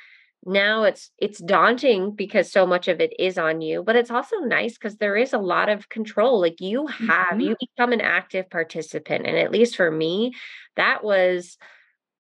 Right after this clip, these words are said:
Speaker 1: nice in a way because it felt like I was doing something. Like, I, even though it was,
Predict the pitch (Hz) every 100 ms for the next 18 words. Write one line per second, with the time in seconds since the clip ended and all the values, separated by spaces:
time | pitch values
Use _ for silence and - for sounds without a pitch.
0 | _ _ _ 208 190 170 170 165 - 180
1 | 175 151 151 139 135 151 190 165 - -
2 | 175 170 160 139 139 - 135 101 - -
3 | - - - - - 98 165 - 165 170
4 | 170 160 - 214 247 247 226 190 185 180
5 | 180 180 - 185 175